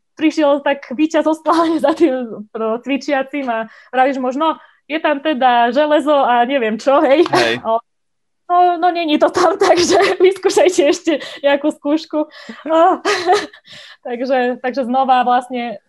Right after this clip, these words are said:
Speaker 1: no, väčšinou už potom poradili, že, že skúste ešte túto a túto skúšku totožnosti spraviť a uvidíte, že
Speaker 2: Mhm.
Speaker 1: či vám to vyjde, nevyjde. A niekedy aj tie vzorky boli staré, takže ne-, nevyšli úplne tie skúšky totožnosti tak, ako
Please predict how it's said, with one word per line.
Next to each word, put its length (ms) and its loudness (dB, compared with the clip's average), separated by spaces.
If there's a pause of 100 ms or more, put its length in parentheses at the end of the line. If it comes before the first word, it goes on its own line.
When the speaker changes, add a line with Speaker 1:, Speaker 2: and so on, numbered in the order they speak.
Speaker 1:
no, 100 -6
väčšinou 380 -2
už 80 -6
potom 240 -6
poradili, 540 -4
že, 240 -4 (120)
že 120 -20
skúste 320 -12
ešte 240 -6
túto 240 -8
a 80 0
túto 240 -12 (240)
skúšku 320 -14
totožnosti 580 -8
spraviť 520 -8
a 120 -4
uvidíte, 500 -8
že 160 -4 (200)
Speaker 2:
Mhm. 320 -10
Speaker 1:
či 100 -18
vám 160 -16
to 180 -20
vyjde, 260 -10
nevyjde. 480 -6 (400)
A 100 -18
niekedy 260 -8
aj 120 0
tie 100 -4
vzorky 320 -4
boli 220 -4
staré, 340 -4
takže 560 -2
ne-, 240 -6
nevyšli 380 -10
úplne 380 -6
tie 340 -6
skúšky 360 -16
totožnosti 580 -8
tak, 200 -6
ako 460 -6